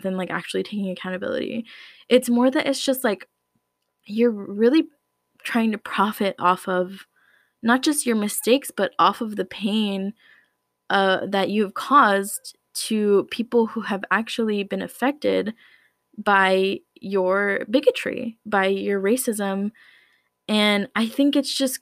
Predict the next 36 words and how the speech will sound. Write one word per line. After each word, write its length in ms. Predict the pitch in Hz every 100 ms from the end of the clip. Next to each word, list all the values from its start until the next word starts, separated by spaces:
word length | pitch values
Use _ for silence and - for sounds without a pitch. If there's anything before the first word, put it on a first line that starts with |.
| _
corny. 560 | - 233 285 339 185 -
I 140 | 196 214
think 300 | - 254 262
it's 260 | 262 - -
lame, 680 | 190 185 180 202 240 254 247 -
and 460 | 190 180 180 185 - _ _
I'm, 220 | 180 220 208
<laughs> 40 |
I'm 300 | 226 240 262
about 180 | 262 262
to 100 | 262
say 180 | 247 220 -
all 260 | 190 226
the 120 | 226 220
mean 260 | 226 240
words 220 | 202 233 240
in 60 |
the 60 | 220
book, 340 | 254 214 202 -
and 100 | -
I 40 | 190
don't 140 | -
care 140 | 233 247
if 80 |
I 60 | 226
sound 260 | 214 180 185
mean. 420 | 226 175 196 226 - - - -
I 100 | 208
think 140 | 226 233
it's 160 | 226
lame, 540 | 196 190 196 220 240 233
it's 240 | 185 -
stupid, 720 | - - 190 190 214 214 214 -
it's 240 | 190 185
juvenile, 880 | 180 180 180 202 202 214 226 233 247 - _ _ _ _ _ -
and 560 | 208 208 196 190 -